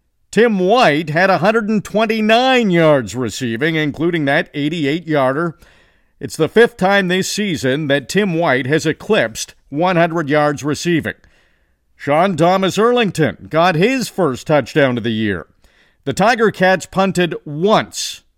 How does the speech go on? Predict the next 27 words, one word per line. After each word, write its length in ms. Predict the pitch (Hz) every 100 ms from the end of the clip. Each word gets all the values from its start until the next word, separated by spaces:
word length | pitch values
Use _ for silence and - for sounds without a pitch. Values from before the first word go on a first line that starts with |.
| _
in 160 | - 147
the 140 | 151
whole 400 | 139 185 233 233
game. 540 | 175 202 190 131 85 - _ _
One 720 | 127 143 202 247 214 214 190 _ -
punt 380 | 208 220 214
in 200 | - 196 170
the 100 | 160
whole 260 | 196 208
game, 380 | 175 196 202 202
and 180 | 190 214
it 140 | 196
came 320 | - 220 247 208
in 80 |
the 100 | 175
fourth 360 | 185 208 208 -
quarter. 400 | 196 220 208 123 - _ - _ _ _ _ _ _ _ _
They 120 | 160
were 140 | 208 220
in 100 | 226
the 120 | 185
red 260 | 175 220 147
zone 300 | 160 147 123
seven 640 | - 214 226 240 247 226
times. 960 | - - 208 240 214 135 - - - - _ _ _
They 140 | 127
scored 500 | 131 - 185 180 180